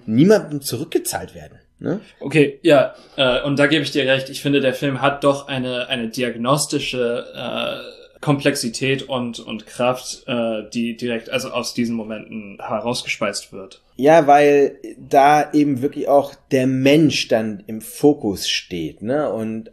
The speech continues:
Speaker 1: auch abseits dieser größeren oder unserer derzeitigen, sag ich mal, ähm, Götter. Und ob das dann so eine vollautomatisierte Fabrik fast ist wie bei Amazon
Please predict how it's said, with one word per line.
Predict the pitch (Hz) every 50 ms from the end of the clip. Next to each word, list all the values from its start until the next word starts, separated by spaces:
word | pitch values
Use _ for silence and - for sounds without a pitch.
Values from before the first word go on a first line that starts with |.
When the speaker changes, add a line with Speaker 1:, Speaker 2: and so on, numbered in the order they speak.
| _ _
Speaker 1:
auch | 113 113 - - -
abseits | 143 - - - - - 135 127 120 113 110 - - - -
dieser | - - - 117 110 -
größeren | - - 101 117 143 139 139 - 123 113 117 117 117 120
oder | 90 113 107 110 107
unserer | - 123 113 113 113 110 110 107 110 - - 110 - -
derzeitigen, | 117 131 143 - - - - 113 107 104 208 - 107 98 87 82 92 90 90 85
sag | 90 92 92 -
ich | 92 90 - 98
mal, | 95 92 90 90 90 90 90 90 87 -
ähm, | 90 90 87 87 87 85 85 85 - -
Götter. | 131 127 127 127 110 85 73 71 - _
Und | - 117 -
ob | - 135 127 -
das | - 135 123 -
dann | - 135 127 123 120
so | 110 123
eine | 117 - 117 117 117 117 117 113 113 110
vollautomatisierte | 110 - - 123 123 131 131 131 - - - 120 - 123 120 117 120 123 113 123 120 - 120 -
Fabrik | - 110 - 107 127 135 135 -
fast | - - 123 120 - -
ist | - 120 110 - - - 107
wie | 107 110 110 110
bei | - 104 - - 127
Amazon | 151 156 143 123 113 117 113 110 110